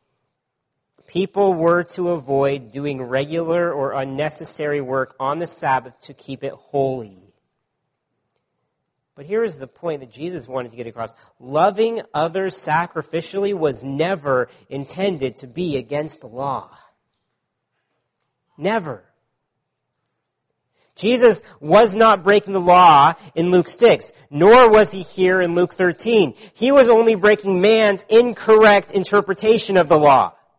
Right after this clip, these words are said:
An interpretation that justified them not loving other people.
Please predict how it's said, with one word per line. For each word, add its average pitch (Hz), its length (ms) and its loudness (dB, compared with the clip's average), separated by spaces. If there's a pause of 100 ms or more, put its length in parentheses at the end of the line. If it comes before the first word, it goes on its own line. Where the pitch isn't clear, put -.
(920)
An 185 100 0
interpretation 208 1000 2 (260)
that 185 220 2
justified 220 1000 0
them 165 480 2 (240)
not 160 600 0 (180)
loving 135 640 -2
other 120 480 -6
people. 95 460 -20